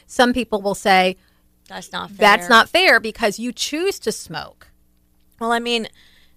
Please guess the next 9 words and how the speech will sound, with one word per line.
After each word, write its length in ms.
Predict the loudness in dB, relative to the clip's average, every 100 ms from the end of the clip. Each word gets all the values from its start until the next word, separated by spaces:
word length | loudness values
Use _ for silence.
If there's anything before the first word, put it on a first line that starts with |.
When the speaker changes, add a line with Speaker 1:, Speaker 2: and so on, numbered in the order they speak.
| _
Speaker 2:
smokers 800 | _ -16 -6 -2 -2 0 -2 -2
go 380 | -8 0 2 2
on 200 | 0 -4
a 40 | -2
break 440 | 0 0 -2 _ -20 -16
fifteen 500 | -10 -10 -10 -12 -10
minutes 280 | -8 -4
out 120 | -4 -4
of 160 | -6